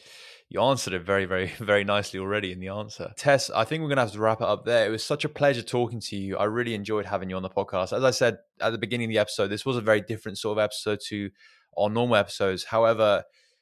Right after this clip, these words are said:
it's, it's equally, if not more valuable than the, than the other ones for sure, because I know a lot of young people, especially myself, that deal with the,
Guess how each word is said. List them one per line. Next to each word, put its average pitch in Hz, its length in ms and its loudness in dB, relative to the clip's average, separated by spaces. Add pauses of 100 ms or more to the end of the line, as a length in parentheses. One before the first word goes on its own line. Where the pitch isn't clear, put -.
it's, 120 360 -2
it's - 400 -4
equally, 117 500 -2
if 110 160 -2
not 113 160 2
more 117 220 0
valuable 104 480 2
than 98 220 -8
the, 95 160 -4
than 101 180 -6
the 98 100 -2
other 92 160 -2
ones 90 180 -6
for - 120 -12
sure, 98 260 -2
because 92 480 -6
I 110 140 0
know 117 180 2
a - 20 2
lot 107 160 2
of 101 60 -4
young 101 200 -2
people, 95 500 -6
especially 104 400 -2
myself, 92 420 -6
that - 140 -12
deal 117 180 -2
with 107 120 -4
the, 98 180 -8